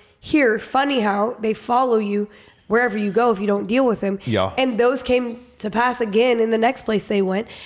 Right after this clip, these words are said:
Speaker 1: And so in the end, like, it was revealed that we were correct. But all those people that got mad at us and left, they're still mad and left.
Speaker 2: Yeah.
Speaker 1: They're still gone.
Speaker 2: Yeah.
Speaker 1: Um,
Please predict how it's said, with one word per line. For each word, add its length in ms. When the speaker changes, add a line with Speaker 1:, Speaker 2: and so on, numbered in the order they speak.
Speaker 1:
And 160
so 400
in 280
the 180
end, 320
like, 220
it 160
was 200
revealed 400
that 140
we 120
were 140
correct. 600
But 240
all 160
those 160
people 220
that 80
got 160
mad 220
at 80
us 140
and 100
left, 340
they're 140
still 220
mad 320
and 140
left. 400
Speaker 2:
Yeah. 180
Speaker 1:
They're 120
still 240
gone. 500
Speaker 2:
Yeah. 140
Speaker 1:
Um, 340